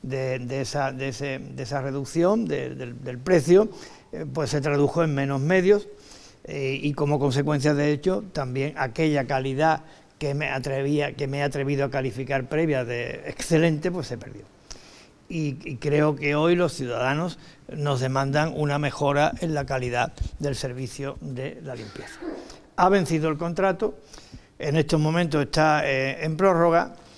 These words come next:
y yo ya he anunciado en algún medio, y ahora, y ahora lo confirmo aquí ante ustedes,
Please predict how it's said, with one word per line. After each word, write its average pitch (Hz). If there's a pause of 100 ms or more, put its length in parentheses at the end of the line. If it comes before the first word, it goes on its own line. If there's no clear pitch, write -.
(320)
y 147
yo 165
ya 180
he 180
anunciado 175
en 147
algún 147
medio, 175
y 135
ahora, 139
y 135
ahora 147
lo 143
confirmo 151
aquí 190
ante 151
ustedes, 175